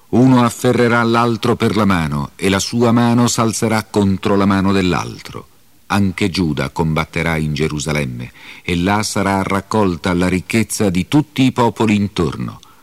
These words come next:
oro, argento e vesti in grande quantità. Ci sarà pure una piaga simile alla prima per i cavalli, i muli, i cammelli, gli asini e tutti gli animali che si troveranno in quegli accampamenti. Allora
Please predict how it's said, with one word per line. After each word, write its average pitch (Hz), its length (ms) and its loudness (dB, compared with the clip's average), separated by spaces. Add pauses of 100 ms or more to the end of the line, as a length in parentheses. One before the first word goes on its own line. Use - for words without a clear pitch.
(140)
oro, 82 420 0
argento 104 680 0
e 98 120 2
vesti 110 500 -2
in 98 180 2
grande 98 460 0
quantità. 85 640 -6 (800)
Ci - 140 -6
sarà 92 280 -2
pure 101 300 2
una 92 240 2
piaga 69 600 -4
simile 87 580 -2
alla 85 200 -2
prima 71 480 -4
per 85 220 -2
i 80 60 -4
cavalli, 76 600 -4
i 82 40 2
muli, 82 400 0
i 76 60 -4
cammelli, 85 640 -2
gli 73 120 -2
asini 98 480 0 (300)
e - 240 -2
tutti 143 340 2
gli 120 80 2
animali 120 440 2
che 117 120 0
si - 140 -2
troveranno 110 540 2
in 101 100 2
quegli 101 280 2
accampamenti. 87 880 -2 (680)
Allora 95 580 -2